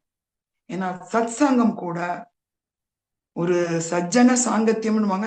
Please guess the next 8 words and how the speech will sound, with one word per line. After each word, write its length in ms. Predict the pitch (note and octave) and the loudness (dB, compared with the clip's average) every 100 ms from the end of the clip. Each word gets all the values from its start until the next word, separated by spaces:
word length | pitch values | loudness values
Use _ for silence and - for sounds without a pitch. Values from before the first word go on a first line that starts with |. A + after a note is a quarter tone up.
| A3 | -6
சங்கம்னுவாங்க. 800 | G3+ G3+ A#3 A#3+ A#3 G#3 F3 D#3 | -6 -2 0 0 0 -2 -4 -8
அது 120 | E3 F3+ | -12 -8
எல்லாமே 520 | G#3 B3 B3+ A#3 A#3+ A#3 | 0 4 6 6 6 4
எதுனா 320 | - G3 F#3+ - _ _ _ _ _ | 2 -4 -6 -8 _ _ _ _ _
வெளியில 440 | - G#3 B3+ C4+ G#3 | -4 0 2 4 2
இல்ல, 120 | F3+ | 0
உங்களுக்குள்ளதான் 800 | E3+ G#3 A#3+ A#3+ A#3 G3+ G#3 G#3+ | -2 0 2 2 0 -2 0 -2
நடக்குது. 420 | E3+ E3+ G3+ F#3 | -4 -8 -12 -14